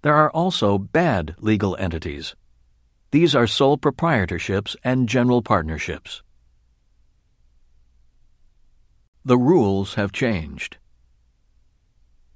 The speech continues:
As you know, in nineteen seventy-four, workers needed to become investors saving for their retirement.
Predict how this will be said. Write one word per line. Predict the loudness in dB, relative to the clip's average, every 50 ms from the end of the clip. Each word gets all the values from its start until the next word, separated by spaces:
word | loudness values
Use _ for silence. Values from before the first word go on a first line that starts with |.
| _ _ _ _ _ _ _ -6
As | -2 0 0 2
you | 2 2
know, | 2 2 0 -2 -4 -8 -14 -10
in | -4 -2 0
nineteen | 0 0 0 -2 -4 -4 -2 -2 -2
seventy-four, | 0 0 0 0 0 0 -2 -2 -2 -2 0 2 2 4 2 2
workers | 2 2 2 2 0 -2 -4 -4 -2
needed | 0 0 0 0 -2 -4
to | -4
become | -2 -2 -2 0 0 -2 -2
investors | 0 0 0 0 2 2 0 0 0 -2 -4 -4 -4 -6 -6 -8 -8
saving | -6 -2 0 0 0 0 -2 -2
for | -2 0
their | 0 2 2 2
retirement. | 0 0 0 0 -2 -2 -2 -4 -10 -14 -18 -20